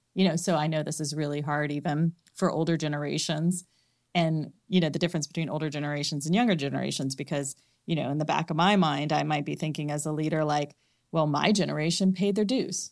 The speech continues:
My generation didn't leave the desk till the boss left." You know, my generation, you know, FaceTime for me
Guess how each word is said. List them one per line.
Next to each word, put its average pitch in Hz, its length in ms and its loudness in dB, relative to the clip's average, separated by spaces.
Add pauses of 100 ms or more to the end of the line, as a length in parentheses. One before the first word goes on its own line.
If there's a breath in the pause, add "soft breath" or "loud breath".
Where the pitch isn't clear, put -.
(140)
My 196 220 4
generation 160 580 0
didn't 156 240 -4
leave 170 180 0
the 175 60 -2
desk 170 300 0
till 180 120 0
the 180 80 -2
boss 226 300 -4
left." - 320 -12 (240)
You 185 80 4
know, 175 100 6
my 185 300 6
generation, 170 800 0
you 170 120 0
know, 147 220 -2
FaceTime 180 580 0
for 151 100 -4
me 175 500 2